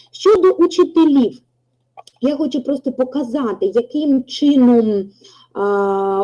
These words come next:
у нас, е, с-, можна побачити вбудоване інтерактивне завдання. Ось у нас сторінка "Навчальне заняття". І до сторіночки Google сайту,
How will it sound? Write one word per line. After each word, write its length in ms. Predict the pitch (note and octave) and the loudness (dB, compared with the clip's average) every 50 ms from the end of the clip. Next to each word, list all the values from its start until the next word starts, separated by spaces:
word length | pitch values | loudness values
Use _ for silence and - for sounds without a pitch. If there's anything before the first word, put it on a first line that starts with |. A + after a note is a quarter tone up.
| - - | -2 0
у 100 | C4+ C#4+ | 2 2
нас, 500 | C#4+ D4 D4 C#4+ B3 G#3+ G#3+ - - _ - | 4 2 2 -2 -4 -6 -6 -10 -18 _ -8
е, 300 | A3 G#3 G3+ G3 G3 G3 F#3 | -6 -4 -4 -4 -6 -8 -10
с-, 180 | - - _ _ _ _ - - | -16 -20 _ _ _ _ -10 -4
можна 480 | A3+ A3+ B3+ D#4 C#4+ C4 B3+ B3 A#3+ A3+ | -2 0 0 0 0 0 0 0 -2 0
побачити 920 | - B3+ C4+ A3+ A#3 C4 B3+ A3 F#3+ - - A3 G3+ - - G3 F#3 F3+ - - - - _ _ _ | 0 -2 0 0 -2 -2 -2 -4 -6 -4 -4 -4 -4 -2 -2 -4 -4 -4 -8 -16 -20 -20 _ _ _
вбудоване 680 | G3 G3 F#3+ A#3 C#4 A#3+ B3 D4 C4+ A3 A3 G#3+ G#3+ | -14 -6 -2 0 0 2 2 2 2 2 2 0 -2
інтерактивне 800 | - - A#3 A3 - A#3+ A#3 A#3 - - C#4+ B3+ A#3+ A#3 A3 F#3+ | -2 -2 -2 -2 -2 -4 -4 -6 -4 -2 0 0 2 0 0 -2
завдання. 760 | - - G3 F3+ F3 E3+ F#3+ F3+ E3 D#3+ D#3+ E3 F3+ A3 C4+ C#4+ - _ - - _ _ - | -4 -8 -12 -10 -8 -8 -8 -8 -8 -10 -8 -8 -6 -6 -8 -8 -14 _ -20 -20 _ _ -2
Ось 260 | F#3+ G#3+ A#3 G#3+ G#3 | 0 0 0 2 0
у 20 | |
нас 140 | A3+ G#3 G3+ | -2 -4 -4
сторінка 480 | - - A#3+ A3 A3+ A3 G3+ G3 G3 G3 | -2 0 2 2 2 2 0 -2 -4 -4
"Навчальне 640 | G3 G3 F#3 - - - G3+ F3 E3 E3 E3 E3 D#3+ | -4 -6 -6 -8 -10 -10 -8 -8 -8 -6 -8 -8 -8
заняття". 680 | E3 F#3 F#3 G3 G#3+ C4 D#4+ G4+ F#4+ - - F4+ F4 - - - C#4+ B3 - | -6 -6 -4 -2 -2 -2 -2 -2 -4 -4 -6 -8 -8 -10 -16 -20 -20 _ 2
І 260 | E4+ F#4 G#4 G#4+ A#4+ | 6 6 6 6 6
до 240 | A#3+ - D4 C#4+ C4 | 4 2 2 2 0
сторіночки 680 | - - B3+ B3 A#3+ A#3 G#3+ G#3 F#3+ F#3+ - - G3+ | 2 2 4 4 4 4 4 2 0 -2 -2 -2 -4
Google 360 | F3+ F#3 G#3+ G3+ F#3+ A3 B3+ | 0 0 -2 0 0 0 0
сайту, 640 | B3+ - - F4+ F#4+ G#4+ A4+ A4+ A4 G4+ G4 F#4+ | 0 -2 -4 -4 -2 0 0 0 2 2 0 0